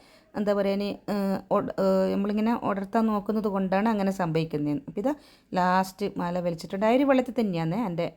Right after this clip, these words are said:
വേറെ വെള്ളമൊന്നുമില്ല. അപ്പോൾ നിങ്ങൾക്ക്, ഉം, എന്താ പറയുക, ഇനി ഇത് ലാസ്റ്റ് ഒരു കുറച്ച് വെള്ളം ഉണ്ടാവും, എന്നാലും ആ ഒരു പതയിലേക്ക് ഇങ്ങനെ വലിച്ചെടുത്ത് കഴിഞ്ഞാൽ അങ്ങനെ ഒരുപാട് വെള്ളം വെ-, എന്താ പറയുക, ഈ പഞ്ചസാരയുടെ സിറപ്പ് വേസ്റ്റ് ആക്കണ്ടല്ലോ. അപ്പോൾ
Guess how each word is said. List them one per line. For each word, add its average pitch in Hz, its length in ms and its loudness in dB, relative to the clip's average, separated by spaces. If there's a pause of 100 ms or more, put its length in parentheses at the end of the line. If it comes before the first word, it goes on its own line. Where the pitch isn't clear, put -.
(140)
വേറെ 175 240 0
വെള്ളമൊന്നുമില്ല. 175 500 -2 (480)
അപ്പോൾ 208 220 -6
നിങ്ങൾക്ക്, 190 320 0 (380)
ഉം, 202 180 0
എന്താ 196 200 0
പറയുക, 214 200 2
ഇനി 220 100 2 (100)
ഇത് 190 80 -2 (100)
ലാസ്റ്റ് 220 520 0 (420)
ഒരു 247 140 0
കുറച്ച് 302 280 0
വെള്ളം 311 200 8
ഉണ്ടാവും, 277 280 8
എന്നാലും 233 420 2
ആ 262 40 4 (100)
ഒരു 277 180 0
പതയിലേക്ക് 233 560 2
ഇങ്ങനെ 220 340 0
വലിച്ചെടുത്ത് 196 360 -4
കഴിഞ്ഞാൽ 214 240 -2
അങ്ങനെ 277 200 4
ഒരുപാട് 277 460 4
വെള്ളം 240 280 4
വെ-, - 100 -2 (300)
എന്താ 226 200 2
പറയുക, 220 220 2
ഈ 220 100 -10
പഞ്ചസാരയുടെ 214 540 0
സിറപ്പ് 202 320 -2 (440)
വേസ്റ്റ് 240 400 4
ആക്കണ്ടല്ലോ. 151 460 -4 (1500)
അപ്പോൾ 277 220 0